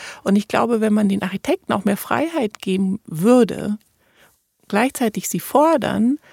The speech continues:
dann würde man was Tolles bekommen. Aber jetzt habe ich das Gefühl, dass Architekten eigentlich nur, wenn sie so Sonntagsbauten machen wie Konzertsäle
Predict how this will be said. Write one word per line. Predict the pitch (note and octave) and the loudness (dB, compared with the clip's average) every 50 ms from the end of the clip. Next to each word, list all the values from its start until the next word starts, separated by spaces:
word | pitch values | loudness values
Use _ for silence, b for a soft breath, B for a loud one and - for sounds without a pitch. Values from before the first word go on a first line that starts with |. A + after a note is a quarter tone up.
| B B B B B B B - - | B B B B B B B -10 -2
dann | - G3+ G#3+ A3+ G#3 | 2 4 4 6 6
würde | A3 B3 B3 B3 | 6 4 4 4
man | A#3+ A#3+ A#3 A#3 | 4 2 2 2
was | A#3 A3+ - | 0 0 -2
Tolles | - - A#3+ A#3+ A#3 A#3 - | -2 0 2 2 2 2 0
bekommen. | - A3+ - - - C#4+ E4+ F4+ | -2 -2 -2 -2 -2 -2 0 0
Aber | A#3 G3 F#3 G3 | 0 0 0 0
jetzt | G3 G3 G#3 - - | 0 0 -2 -2 -2
habe | - A#3 A#3 | -4 -2 -2
ich | A3 | -4
das | - - A3+ - | -4 -6 -8 -8
Gefühl, | - A3+ - - B3 A#3+ | -10 -10 -6 -2 -2 0
dass | A3 A3+ - | 0 -2 -2
Architekten | - G#3 G3+ G#3+ G#3 - A#3 A3+ - - A3 | -4 -4 -4 -4 -4 -4 -4 -6 -4 -4 -2
eigentlich | - G#3 G#3 G#3 - | 0 0 0 0 2
nur, | A3 A#3 C4 B3+ | 2 2 2 2
wenn | A#3 A3+ A3 | 2 2 2
sie | G#3 G3+ | 2 0
so | F#3+ F#3+ F#3+ F#3+ | 0 0 0 0
Sonntagsbauten | F3+ F#3+ G3+ A3 A3+ C#4 B3+ - - - F#3 F#3 F#3+ - _ G#3 | 2 2 0 0 0 -2 -4 -6 -4 -2 0 0 -2 -2 _ -4
machen | F3+ F#3+ F#3+ - F#3+ E3 | -4 -4 -4 -4 -4 -6
wie | F3 | -6
Konzertsäle | - - - E3+ - - B3 B3+ B3 A3+ - - - G#3 G3+ G3+ G3 G3 F#3+ F#3+ F#3+ F#3+ G3 | -6 -6 -6 -6 -2 2 2 2 2 0 -2 -2 0 2 4 4 4 4 2 2 0 0 -2